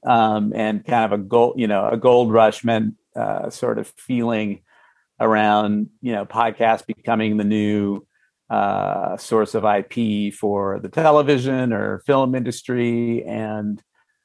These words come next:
uh, you know, I think, I think it's, it definitely makes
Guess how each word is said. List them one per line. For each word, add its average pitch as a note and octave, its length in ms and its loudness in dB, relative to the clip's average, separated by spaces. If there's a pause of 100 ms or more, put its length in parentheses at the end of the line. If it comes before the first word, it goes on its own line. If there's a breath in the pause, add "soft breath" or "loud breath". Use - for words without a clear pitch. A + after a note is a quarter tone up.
(160)
uh, G#2 560 -2 (380)
you E3+ 140 -6
know, A#2 120 -2
I A#2+ 100 -2
think, B2+ 300 -6 (100)
I B2 100 0
think A#2+ 280 -6 (400)
it's, A#2+ 580 -8
it A#2+ 140 -8 (340)
definitely A#2 960 -2 (120)
makes - 560 -6